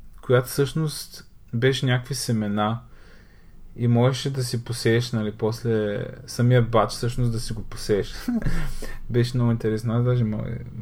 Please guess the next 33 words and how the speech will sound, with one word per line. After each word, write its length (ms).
мога 140
да 40
го 140
пазя 240
още 140
тук. 120
Обаче 360
после 240
хората 360
пускаха 420
в 60
Twitter, 340
примерно, 180
как 180
са 120
си 80
посели 440
и 60
действително 460
наистина 320
от 160
баджа 320
ти 140
е 60
пораснало 640
нещо. 240
А, 260
така 240
че 160
да, 140
много 220
яка 220
идея. 360